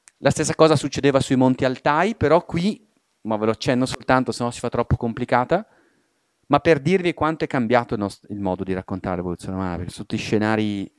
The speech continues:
nuovi questi. Sui Monti Altai c'erano tre specie umane, che a un certo punto si sono venute a trovare insieme, perché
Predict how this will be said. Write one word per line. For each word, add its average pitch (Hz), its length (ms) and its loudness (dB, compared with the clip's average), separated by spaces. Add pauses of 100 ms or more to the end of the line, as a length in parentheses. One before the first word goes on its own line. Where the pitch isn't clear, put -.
(120)
nuovi 104 360 4
questi. 98 400 -6 (840)
Sui - 220 0
Monti 175 260 6
Altai 185 320 2
c'erano 139 320 -6
tre 202 200 -2
specie - 320 -12
umane, 85 260 -20 (1300)
che - 80 -6
a 127 40 0
un 123 60 -4
certo 139 220 -4
punto 170 480 -4
si 135 140 -20
sono 135 160 -8
venute 131 640 -6
a 110 160 -6
trovare 107 320 0
insieme, 95 420 -8
perché 98 420 -2